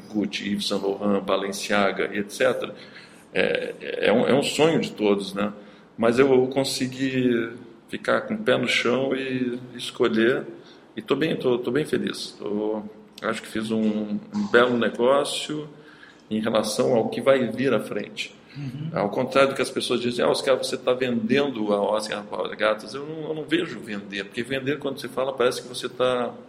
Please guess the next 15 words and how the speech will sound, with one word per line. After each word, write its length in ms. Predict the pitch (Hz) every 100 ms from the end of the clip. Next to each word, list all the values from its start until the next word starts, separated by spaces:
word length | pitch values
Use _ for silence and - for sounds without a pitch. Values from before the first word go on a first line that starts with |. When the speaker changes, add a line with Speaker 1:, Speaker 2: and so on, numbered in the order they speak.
| - -
Speaker 1:
vendendo, 480 | 156 123 113 - -
deixando 480 | 110 113 143 151 120
ela, 140 | 110
passando 480 | 107 110 - 147 127
adiante, 440 | 110 110 110 107 107
né? 160 | 113 - - - - - - -
Não, 240 | - 160 156
não, 240 | 160 156
eu 60 | 110
tô, 580 | - 131 151 156 156 151
na 100 | 123
realidade, 500 | 123 113 120 143 160
é, 440 | 147 - 123 113
me 120 | 110 113
juntando 760 | 117 123 117 - 143 185 190